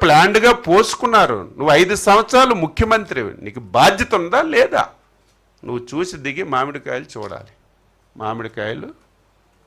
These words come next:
తొక్కుకొని రైతులు మామిడికాయలు ప్రభుత్వం కొనడం లేదు. రైతులు తీవ్రమైనటువంటి ఆందోళనతో ఉన్నారు అని చెప్పి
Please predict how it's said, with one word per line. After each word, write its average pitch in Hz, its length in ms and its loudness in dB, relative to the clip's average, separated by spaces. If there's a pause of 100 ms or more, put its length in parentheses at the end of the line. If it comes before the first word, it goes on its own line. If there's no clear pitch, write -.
(800)
తొక్కుకొని 120 560 -16 (1500)
రైతులు 120 480 -8 (120)
మామిడికాయలు 117 720 -6
ప్రభుత్వం 104 420 -12 (140)
కొనడం 98 420 -6
లేదు. 143 240 -16 (1900)
రైతులు 131 500 -6 (460)
తీవ్రమైనటువంటి 127 1000 -4 (140)
ఆందోళనతో 131 680 -6
ఉన్నారు 127 320 -14 (2750)
అని 131 140 -20 (100)
చెప్పి 135 360 -12